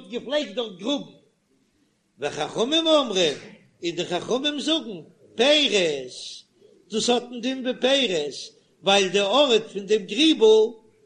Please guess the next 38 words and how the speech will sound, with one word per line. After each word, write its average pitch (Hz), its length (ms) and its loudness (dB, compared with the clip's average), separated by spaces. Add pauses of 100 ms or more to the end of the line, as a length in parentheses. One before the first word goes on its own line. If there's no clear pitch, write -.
(320)
דאס 277 440 -2
איז 269 180 -4
דער 277 120 -2
קערן. 254 280 -2 (640)
און 208 120 -6
פון 202 140 -2
דעם 254 340 4
וועט 220 140 2
דער 208 120 -2
מאן 214 280 -2
עסן, 220 300 -2 (300)
ביז 220 200 -2
ער 247 60 0
זיך 233 240 -4
הענדיגט. 269 320 -6 (500)
און 214 80 -4
דאס 262 200 0
איז 294 80 -8
דאך 190 160 -4
דער 233 100 0
סדר, 226 320 0
וואס 196 100 -6
מען 247 120 -8
זאל 240 180 -4
דעם 254 200 -2
מאן 294 140 -8
האבן. 226 360 -4 (760)
אין 131 120 -12
דערזעלבע 196 560 2
זאך, 175 500 -4 (560)
אבער 135 240 -10
פריער 180 240 -4
געזאגט, 180 400 -10
ביי 180 120 -6
רב 196 140 -4
מלביש, 247 680 0 (480)
איז - 120 -18
אויך 226 300 2